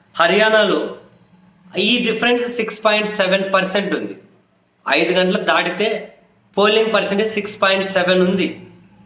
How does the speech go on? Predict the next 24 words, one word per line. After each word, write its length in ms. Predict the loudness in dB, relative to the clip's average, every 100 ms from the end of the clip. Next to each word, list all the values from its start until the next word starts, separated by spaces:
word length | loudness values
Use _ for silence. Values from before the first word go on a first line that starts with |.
| -20 -14 -2
బీజేపీ 400 | 0 2 0 0 0
గెలిచింది. 380 | 0 0 -2 -4 -12 -20 _ _ _ _ _ _ _
కొన్ని 260 | 0 2 2 2
చోట్ల 220 | 2 2 0
అయితే 160 | 0 0
హర్యానాలో 600 | 0 2 2 2 2 0 -2 -10 -20 -6 -2
ఈ 20 | 2
పర్సెంటేజ్ 540 | 0 0 -2 0 -2 -4 -6 -2
టెన్ 180 | 0 2 0
పర్సెంటేజ్ 520 | 0 0 0 0 0 0
ఓట్ 140 | 0 0
బ్యాంక్, 240 | 0 0 -2 0 0
టెన్ 180 | 0 0 0
పర్సెంట్ 380 | -2 -2 -2 -2
ఉందట 260 | 0 0 0 -2 -6 -18 _ -4 -2
ఇంక్రీజు. 500 | 0 0 0 0 -6 -8 -20 _ _ _
అక్కడ 240 | -2 2 4 2
బీజేపీ 380 | 2 2 2 2 0
అసలు 160 | 0 0 0
ఇంకా 220 | 2 2 2
పెద్ద 180 | 0 0 0
అఖండ 240 | 2 2 2
మెజారిటీ, 380 | 0 0 0 0 -2 -2 -6
ఎక్కువ 240 | -2 0